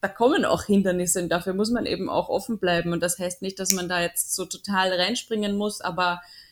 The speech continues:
dass man sich dann auch den Blockaden bewusst ist, weil wenn ich mich nicht traue, in einer, ähm, sicheren Community, äh, meine Stimme zu zeigen, traue ich mich das dann auch wirklich im Leben, äh, wahrscheinlich nicht. Also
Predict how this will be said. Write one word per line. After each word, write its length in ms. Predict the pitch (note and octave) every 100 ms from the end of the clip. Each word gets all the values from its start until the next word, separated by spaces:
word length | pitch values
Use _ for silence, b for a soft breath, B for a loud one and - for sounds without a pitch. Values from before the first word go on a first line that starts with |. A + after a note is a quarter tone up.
| B
dass 160 | G3 G#3
man 160 | G3+
sich 180 | G#3 G#3
dann 140 | G3+
auch 180 | D3 F3+
den 180 | G3+ F#3
Blockaden 480 | F3+ F#3 F#3+ F3+ F3
bewusst 400 | E3+ G#3+ B3+ -
ist, 160 | E3
weil 260 | E3+ E3+ E3+ b b _ _ _ _ _
wenn 240 | - F3+ G#3+
ich 140 | G#3+
mich 200 | G#3 G3
nicht 220 | F#3+ F#3
traue, 320 | - F#3+ A3 G3
in 360 | F3 - F3+
einer, 480 | E3 F3 E3 D#3 - _
ähm, 380 | F3 E3 D#3 D#3+
sicheren 480 | C4 C4 A3+ G3 F#3+
Community, 880 | G3 G3 B3+ A3+ - F3+ F#3+ B3 b b b _
äh, 60 | F#3
meine 220 | F#3 E3+
Stimme 360 | E3+ B3 C4 A#3
zu 160 | G3
zeigen, 420 | F3 F3 F3 G3+
traue 300 | G3+ F3+ F#3+
ich 80 | G#3+
mich 180 | G3+ F#3+
das 200 | F#3+ F#3
dann 340 | F3+ F3+ E3 - -
auch 200 | E3+ F3+
wirklich 280 | F3+ E3+
im 120 | F3+ F3+
Leben, 460 | G#3 C#4+ F#3 G3+ -
äh, 140 | - E3+
wahrscheinlich 460 | F3 F#3 F3+ F#3
nicht. 440 | A3+ B3+ B3+ - -
Also 300 | E3+ E3+